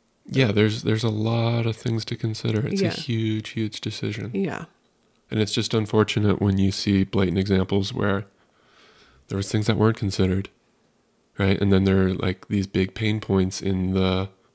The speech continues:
Speaker 1: uh, parent and child relationship.
Speaker 2: Definitely.
Speaker 1: Where it's, like, almost kinda comes off like resentment. And it's like, ugh.
Speaker 2: Mm-hmm.
Speaker 1: That's,
Speaker 2: Yeah.
Speaker 1: that's tough to see.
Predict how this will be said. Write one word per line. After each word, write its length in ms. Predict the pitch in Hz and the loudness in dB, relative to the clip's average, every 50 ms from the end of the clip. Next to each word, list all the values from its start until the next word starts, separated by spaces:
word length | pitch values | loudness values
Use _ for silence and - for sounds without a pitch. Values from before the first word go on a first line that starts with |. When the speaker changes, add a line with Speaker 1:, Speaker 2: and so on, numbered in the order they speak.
| _ _ _ _ _ - | _ _ _ _ _ -8
Speaker 1:
uh, 360 | - 98 92 92 90 92 98 - _ _ _ _ _ _ _ _ - | -4 -2 -2 0 0 -2 -4 -6 _ _ _ _ _ _ _ _ -4
parent 320 | - 104 95 95 98 - | 0 2 4 4 2 2
and 380 | - 98 92 92 92 92 95 - | 0 -2 0 0 0 -2 -4 -6
child 440 | - - 98 95 95 95 95 98 110 - - | -2 0 2 2 4 4 2 0 -2 -6 -6
relationship. 760 | - 101 92 92 110 - - - 98 - - - - - - - _ _ - | -2 0 2 2 0 0 -2 -4 -6 -6 -8 -8 -10 -12 -14 -20 _ _ -18
Speaker 2:
Definitely. 520 | - - 196 - - 170 156 147 - - - | -12 -12 -12 -8 -8 -8 -8 -8 -8 -6 0
Speaker 1:
Where 140 | - 101 95 | 2 4 4
it's, 180 | 95 95 - - | 4 2 0 0
like, 220 | 98 95 95 - - - | 0 0 0 -2 -4 -2
almost 540 | 101 98 104 107 104 - - - - - | 0 2 2 2 2 2 -2 -4 -6 -10
kinda 240 | - - 110 110 107 | -8 -4 -2 -2 -2
comes 260 | - - 110 104 104 | -2 -2 -4 -4 -2
off 220 | 107 104 104 104 - | -2 -2 -2 -2 -2
like 180 | 104 104 98 | -2 -2 -2
resentment. 600 | - 104 104 107 98 101 139 - - - - - | -2 -4 -2 0 0 0 0 -2 -4 -8 -8 -10
And 100 | - 71 | -10 -10
it's 180 | 73 - - - | -10 -12 -12 -12
like, 220 | - - - - _ _ - - | -12 -12 -14 -16 _ _ -14 -10
ugh. 340 | - - - - - - - - _ _ _ _ _ _ _ _ _ _ - - | -10 -8 -8 -10 -12 -14 -18 -20 _ _ _ _ _ _ _ _ _ _ -12 -6
Speaker 2:
Mm-hmm. 360 | - 185 180 160 170 143 143 160 - _ _ _ _ _ - - | -6 -4 -4 -4 -6 -8 -8 -12 -14 _ _ _ _ _ -16 -6
Speaker 1:
That's, 120 | - 185 202 | -2 0 0
Speaker 2:
Yeah. 80 | 208 214 | 0 0
Speaker 1:
that's 240 | - 113 - - - | -2 -2 -2 -4 -6
tough 440 | - 120 117 101 95 - - - - | -4 -2 -2 -2 -4 -6 -10 -14 -12
to 100 | - 110 | -10 -10
see. 340 | - - 110 104 101 101 | -6 -4 -4 -2 -4 -4